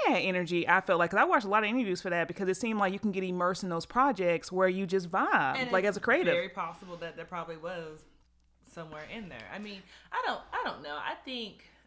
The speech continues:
Speaker 2: I think it just says a lot about a person
Speaker 1: But why
Speaker 2: and
Speaker 1: get
Speaker 2: how they
Speaker 1: married?
Speaker 2: reach out. I, I think that she was trying to ultimately fulfill this need. Like, if you are a person who needs to receive love and needs to feel wanted because there's, like, fear of abandonment or fear of, like, being alone or isolated,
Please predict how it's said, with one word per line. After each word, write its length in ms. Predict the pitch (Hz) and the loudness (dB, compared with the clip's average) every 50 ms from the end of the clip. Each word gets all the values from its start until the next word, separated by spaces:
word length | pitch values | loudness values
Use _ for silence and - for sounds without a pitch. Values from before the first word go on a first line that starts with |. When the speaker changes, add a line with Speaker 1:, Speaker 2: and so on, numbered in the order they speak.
| _ - | _ -10
Speaker 2:
I 80 | 233 262 | -10 -10
think 160 | 294 370 - | -10 -10 -14
it 100 | 262 208 | -10 -8
just 160 | 233 220 - | -8 -8 -8
says 120 | - 185 170 | -10 -10 -10
a 40 | 165 | -8
lot 280 | 156 147 147 87 - - | -8 -6 -6 -8 -8 -8
about 180 | 156 151 147 147 | -8 -8 -10 -10
a 40 | |
person 80 | - - - | -10 -6 -4
Speaker 1:
But 120 | 349 339 | -2 0
why 140 | 370 - 679 | 2 2 2
Speaker 2:
and 80 | - 622 | 2 2
Speaker 1:
get 100 | 554 453 | 2 4
Speaker 2:
how 60 | 254 | 4
they 60 | 294 | 4
Speaker 1:
married? 180 | - 214 175 156 | 2 0 0 -2
Speaker 2:
reach 200 | - - 139 147 | -4 -6 -8 -10
out. 340 | 127 120 - - - - - - _ _ _ _ _ - | -12 -12 -12 -12 -16 -18 -20 -20 _ _ _ _ _ -18
I, 280 | - - - - 392 - | -16 -10 -4 -2 -2 -2
I 20 | |
think 220 | - 415 427 415 403 | -2 -6 -8 -8 -8
that 80 | 339 | -10
she 100 | - 339 | -8 -8
was 140 | 311 302 294 | -8 -8 -8
trying 280 | - - 226 214 233 233 | -10 -8 -6 -6 -6 -6
to 100 | 233 - - - | -8 -10 -10 -6
ultimately 500 | - 185 190 - 226 208 185 175 180 180 | -6 -6 -4 -6 -8 -10 -10 -10 -12 -12
fulfill 320 | 175 180 170 175 170 151 147 | -10 -12 -12 -10 -10 -12 -10
this 160 | 151 151 170 | -12 -12 -12
need. 160 | 190 190 175 | -12 -10 -10
Like, 140 | 170 151 135 | -10 -8 -8
if 80 | 175 | -8
you 160 | 202 269 330 370 | -8 -6 -6 -4
are 140 | 294 202 | -4 -4
a 60 | 170 151 | -6 -6
person 380 | - 165 156 165 170 170 165 | -8 -10 -10 -10 -10 -12 -12
who 120 | 165 175 165 | -12 -12 -12
needs 260 | 151 147 156 165 - | -12 -14 -14 -14 -14
to 120 | - 165 | -14 -12
receive 420 | 156 156 151 - 156 151 151 143 147 | -12 -12 -14 -14 -18 -18 -18 -14 -12
love 240 | 143 143 143 151 - | -12 -10 -10 -12 -12
and 80 | 120 151 | -14 -18
needs 200 | 151 147 147 - | -18 -18 -18 -16
to 100 | 160 151 | -18 -16
feel 220 | - 156 147 147 | -14 -12 -10 -6
wanted 360 | 147 - - - - 160 147 | -4 -4 -2 -2 -4 -6 -6
because 280 | 147 143 - - 147 - | -8 -8 -8 -8 -8 -6
there's, 160 | 147 143 - | -6 -4 -4
like, 180 | 151 131 - - - - - - - - - - | -4 -4 -4 -6 -6 -8 -8 -10 -12 -14 -10 -4
fear 220 | 190 185 175 175 | -2 0 0 0
of 100 | 165 160 | 0 -2
abandonment 680 | 156 147 - 139 139 143 139 147 139 139 135 139 139 - | -4 -4 -4 -6 -6 -6 -8 -8 -8 -8 -6 -6 -6 -6
or 100 | - 143 | -8 -8
fear 300 | 131 - - 165 165 165 | -8 -6 -6 -2 -2 -2
of, 80 | 160 - | -2 -2
like, 200 | 151 147 131 - | -6 -8 -8 -6
being 300 | 165 156 151 151 147 143 | -6 -6 -6 -6 -8 -8
alone 320 | 135 135 139 139 147 147 | -8 -6 -6 -8 -8 -8
or 100 | 139 - - | -8 -6 -4
isolated, 640 | 117 139 147 151 - 202 208 214 214 226 226 233 233 | -4 -4 -4 -6 -8 -8 -6 -6 -4 -4 -4 -4 -6